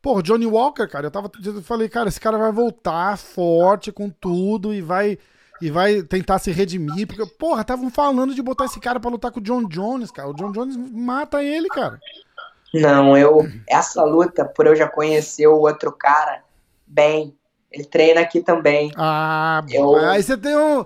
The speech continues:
Speaker 1: aí cê, aí rola um inside information aí.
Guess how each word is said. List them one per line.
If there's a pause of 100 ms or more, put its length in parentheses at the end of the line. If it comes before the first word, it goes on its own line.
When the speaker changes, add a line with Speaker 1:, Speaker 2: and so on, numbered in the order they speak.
Speaker 1:
aí
cê,
aí
rola
um
inside
information
aí.